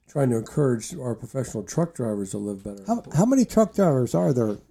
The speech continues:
Speaker 1: Okay, great, great question. So there's estimated to be about, uh,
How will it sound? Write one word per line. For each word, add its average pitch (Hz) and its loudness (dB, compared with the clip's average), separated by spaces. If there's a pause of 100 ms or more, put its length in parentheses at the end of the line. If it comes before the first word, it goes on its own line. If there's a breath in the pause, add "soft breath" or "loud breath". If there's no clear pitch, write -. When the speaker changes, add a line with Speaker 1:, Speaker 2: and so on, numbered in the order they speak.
Speaker 1:
Okay, 135 0
great, 175 0
great 151 0
question. 120 2
So 143 2
there's 143 2 (100)
estimated 170 2
to 147 0
be 143 4
about, 127 -2
uh, 113 -2